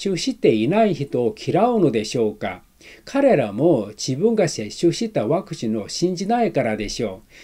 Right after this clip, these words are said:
だからワクチン接種した人は、心からワクチンを信じなく、いつもウイルスに感染されることを恐れ、ワクチンを疑っているのです。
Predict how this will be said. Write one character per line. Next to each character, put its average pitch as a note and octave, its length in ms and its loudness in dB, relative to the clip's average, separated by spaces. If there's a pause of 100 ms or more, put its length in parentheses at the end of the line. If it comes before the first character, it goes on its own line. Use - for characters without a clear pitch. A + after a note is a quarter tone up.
(140)
だ A3 180 0
か F#3+ 120 2
ら C3 160 2
ワ F#3+ 180 2
ク G#3 120 -10
チ F3 100 4
ン C#3+ 60 2
接 A2 280 -4
種 D#3 200 0
し A3 160 -6
た F#3 140 0
人 C#3+ 320 0
は、 G#2 280 -6 (240)
心 A3+ 480 2
か D3+ 120 2
ら A#2 140 0
ワ G3 200 2
ク G#3+ 100 -4
チ - 140 -6
ン B2 80 -2
を G#2+ 80 -2
信 F#3+ 260 -4
じ F3 140 2
な G3+ 160 0
く、 A2 260 -4 (260)
い D3 160 2
つ C4+ 220 -2
も C#3+ 260 4
ウ B3 140 2
イ B3 60 2
ル G3+ 100 4
ス D#3+ 160 -2
に C3 320 0
感 G#3 320 -2
染 A3 280 2
さ B2 180 -4
れ F#3+ 120 4
る F#3+ 120 2
こ D3 160 0
と C3 160 2
を G#2 100 -4
恐 B2 220 -2
れ、 G#2+ 240 -2 (320)
ワ A3+ 180 4
ク A3+ 140 0
チ C3 180 -2
ン B2 80 2
を D#3 80 6 (100)
疑 B2 360 0
っ A3+ 80 0
て B3+ 80 0
い G#3+ 80 8
る C#3+ 80 2
の B2 140 0
で A2 140 -2
す。 - 280 -12